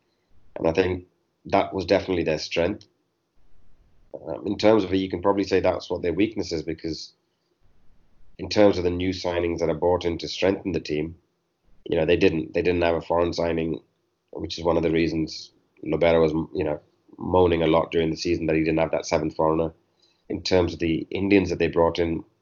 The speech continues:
Len Dungal was obviously the big name signing of such, which should have made more of an impact, and I don't think he did,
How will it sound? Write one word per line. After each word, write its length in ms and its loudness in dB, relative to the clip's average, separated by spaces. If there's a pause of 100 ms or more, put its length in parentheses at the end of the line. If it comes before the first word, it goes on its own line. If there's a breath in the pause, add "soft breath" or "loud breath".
(180)
Len 300 2
Dungal 280 4
was 120 0
obviously 280 0
the 120 -4
big 160 0
name 360 0 (540)
signing 480 2
of 100 -2
such, 520 -4 (260)
which 160 -4
should 220 4
have 80 4
made 340 2 (540)
more 360 6
of 60 6
an 120 0
impact, 460 -2
and 460 -4 (540)
I 80 -6
don't 200 0
think 140 -4
he 100 -6
did, 280 2